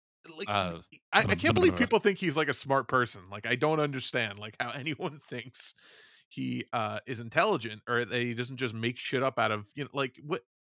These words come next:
Speaker 1: what it, what, what is the right wing's opposition to what Biden is doing in Ukraine right now? He's doing nothing but stoke fucking tensions. Like, what is,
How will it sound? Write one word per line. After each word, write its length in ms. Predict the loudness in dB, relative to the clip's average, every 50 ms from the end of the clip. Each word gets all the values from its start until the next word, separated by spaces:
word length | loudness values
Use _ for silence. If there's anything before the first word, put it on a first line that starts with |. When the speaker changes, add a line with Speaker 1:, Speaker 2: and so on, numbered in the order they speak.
| _ _ _ _ _ _ _ _
Speaker 1:
what 240 | -4 2 2 2 2
it, 100 | 2 -4 -4
what, 340 | -8 0 4 4 4 2 2
what 160 | 2 2 4
is 200 | 4 2 0 -2
the 120 | -2 -4 -2
right 320 | 2 4 4 4 4 2
wing's 320 | 0 0 0 0 -4 -6 -4
opposition 560 | -4 -4 -2 -2 -2 0 0 -2 -2 -2 -4
to 60 | -2
what 180 | -2 -2 0 4
Biden 320 | 4 4 4 4 0 -2
is 100 | -4 -4
doing 320 | -2 -2 -2 -2 -2 -4 -6
in 100 | -8 -4
Ukraine 400 | -4 -4 -4 -4 -8 -10 -10 -10
right 160 | -10 -12 -10 -8
now? 140 | -8 -8 -6
He's 160 | -6 -6 -6
doing 280 | -2 -2 -2 -2 0 0
nothing 340 | 0 0 2 2 -2 0 0
but 140 | -4 -4
stoke 320 | -4 -4 -2 -2 -2 -2 -2
fucking 320 | -2 -2 -2 -2 -6 -6
tensions. 500 | -4 -4 -6 -6 -8 -12 -14 -16 -16 -16
Like, 120 | -16 -16 -14
what 300 | -10 -6 -2 -2 0 0
is, 200 | -2 -4 -4